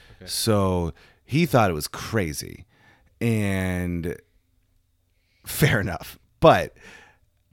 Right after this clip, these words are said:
Speaker 2: I was getting baptized
Speaker 1: <laughs>
Speaker 2: against his will. But counting the cost, so for me, the big part of counting costs was, you, are you okay with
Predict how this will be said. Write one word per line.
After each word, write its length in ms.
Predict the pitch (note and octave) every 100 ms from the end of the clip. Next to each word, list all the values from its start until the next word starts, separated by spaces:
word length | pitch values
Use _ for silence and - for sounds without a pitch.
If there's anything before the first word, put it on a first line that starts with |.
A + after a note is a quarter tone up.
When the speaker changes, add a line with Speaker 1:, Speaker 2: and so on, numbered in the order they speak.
| _
Speaker 2:
I 160 | B2 C3+
was 160 | C3 A#2
getting 180 | A#2+
baptized 360 | A2 G#2+ A#2 G#2
Speaker 1:
<laughs> 40 |
Speaker 2:
against 260 | G2 A2 F#2+
his 120 | F#2+
will. 380 | F#2+ A#2+ G#2+ F#2 G2 - - - _
But 160 | B2 G#2+
counting 380 | C3+ D3+ D3+
the 80 | A#2
cost, 340 | A#2 D#3 E3 -
so 100 | A#2
for 160 | A#2
me, 200 | G#2 C#3
the 140 | F#3 G#2
big 260 | - A2+
part 160 | G#2 A2
of 80 | G2+
counting 300 | G#2+ G2 F2+
costs 500 | - A2+ G#2 - -
was, 640 | F2 F2 E2+ E2+ D#2 - - _ _ _ _ _ _ _ _ _ _ _ _ _ _ _ -
you, 680 | G2+ A2 C3+ C#3+ C3+ B2 - _ _ _ _
are 160 | A#2 A2+
you 260 | B2+ D3+
okay 540 | A2 G#2+ - A#2 A2 G#2
with 240 | F#2 F2+